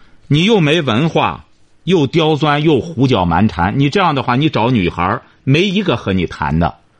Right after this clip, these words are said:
你现在不是钱的问题，你妹妹就是给你这二十万块钱，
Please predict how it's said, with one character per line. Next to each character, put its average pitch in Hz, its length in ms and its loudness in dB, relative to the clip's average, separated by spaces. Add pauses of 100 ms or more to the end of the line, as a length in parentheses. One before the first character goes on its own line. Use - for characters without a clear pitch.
(500)
你 147 140 2
现 202 260 0
在 160 360 0
不 170 100 0
是 147 140 0
钱 113 340 -2
的 143 80 0
问 92 180 -2
题， - 380 -8
你 143 160 2
妹 214 180 2
妹 165 140 0
就 147 160 0
是 127 80 0
给 120 220 -2
你 196 160 2
这 117 80 -2
二 110 220 0
十 92 100 -8
万 90 180 -2
块 78 160 -6
钱， 73 320 -8